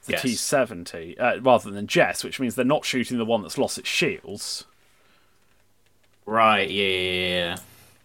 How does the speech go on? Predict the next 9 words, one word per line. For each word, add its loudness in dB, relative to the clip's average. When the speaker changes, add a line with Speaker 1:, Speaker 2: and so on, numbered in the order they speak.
Speaker 2:
yeah. 8
Speaker 1:
Um, -6
and 6
that 8
does 2
come 0
into -2
play. -4
Um, 6